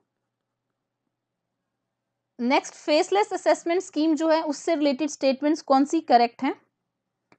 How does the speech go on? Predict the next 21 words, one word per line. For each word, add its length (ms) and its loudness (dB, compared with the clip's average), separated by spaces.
फर्स्ट, 280 4
it 200 -6
is 160 2
unbiased 720 0
single 340 4
window 480 0
system 340 0
of 140 4
assessment। 680 -6
तो 80 -2
this 220 -2
is 140 -2
correct। 420 0
इसको 240 -2
पहले 300 4
ई 300 -2
असेसमेंट 540 -2
स्कीम 340 -2
भी 120 -2
कहते 320 0
थे 100 -4